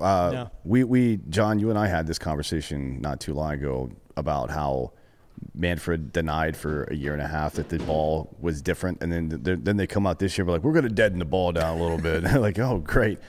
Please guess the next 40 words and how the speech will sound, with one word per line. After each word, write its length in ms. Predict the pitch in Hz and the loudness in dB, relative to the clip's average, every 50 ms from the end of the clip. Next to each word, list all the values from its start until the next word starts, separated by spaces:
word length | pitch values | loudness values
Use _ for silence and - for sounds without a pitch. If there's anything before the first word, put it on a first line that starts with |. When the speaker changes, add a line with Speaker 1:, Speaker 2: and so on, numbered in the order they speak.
| - - - | -16 -8 2
Speaker 1:
So 260 | - 127 127 120 117 | 6 6 8 8 6
just 320 | 104 - - 156 151 - 143 | 4 4 4 4 4 4 4
Speaker 2:
Right. 180 | 170 196 131 - | 4 4 6 4
Speaker 1:
fr-, 100 | - - - - - - | 4 4 2 0 -2 2
just 400 | 107 131 147 - - 117 95 - | 6 6 6 6 2 -4 -12 -12
from, 400 | - - - 147 135 123 113 104 | -12 2 6 6 6 6 6 2
from 280 | 92 - - - 120 113 | 0 -4 0 2 4 4
a 60 | 104 | 4
physics 360 | - - 147 143 127 - - | 6 8 8 8 8 4 2
standpoint, 500 | - - 95 90 - - 101 95 87 87 | 2 2 2 2 2 2 2 2 2 4
John 160 | - 110 107 110 | 4 4 4 2
can, 260 | 101 95 90 85 76 - - - | 2 0 0 0 -2 -4 -6 -4
can 320 | - 85 78 76 69 - - - - | -2 -2 0 -2 -4 -6 -8 -10 -8
attest 380 | 78 80 - - 95 82 - | -4 0 2 2 2 2 0
to 60 | - 78 | -2 0
this. 360 | 87 95 85 76 - - - - - - - - - - - - - | 2 2 2 2 0 -4 -8 -10 -16 -20 -18 -18 -18 -18 -20 -16 -4
Having 280 | - - 117 113 127 123 | 0 2 4 4 4 4
the 80 | 117 | 4
raised 280 | 107 113 117 113 110 - | 6 6 6 6 4 2
seams, 300 | - 113 113 113 113 92 | 2 2 4 4 4 4
obviously, 400 | 107 107 117 113 110 - - 101 | 4 4 4 2 0 0 0 2
what 220 | 92 87 87 - | 2 2 0 2
Br-, 100 | - 98 | 2 0
Blake 360 | 95 - - 76 87 101 98 - | 0 0 -2 0 0 2 2 2
Snell 200 | - 110 104 95 | 2 2 2 2
did 100 | 85 92 | 2 2
a 20 | |
little 160 | 85 87 82 76 | 2 0 -2 -2
breakdown 460 | - - 85 87 82 - 80 80 80 | 0 0 0 0 0 -2 -2 -2 -2
on 60 | 76 | -2
this. 120 | 73 - | -4 -4
You 40 | 85 | -4
can 120 | 76 80 76 | -4 -2 -2
search 280 | - - 82 78 - | -2 -2 -2 -2 -4
for 280 | - - 78 76 71 67 | -4 -4 -2 -2 -2 -2
it, 100 | 64 - - - | -4 -6 -6 -6
uh, 220 | 69 69 67 64 - | -4 -4 -4 -4 -4
and 120 | - 67 - | -6 -8 -6
find 240 | - 73 73 73 | -4 -2 -2 -2
it. 60 | 65 | -4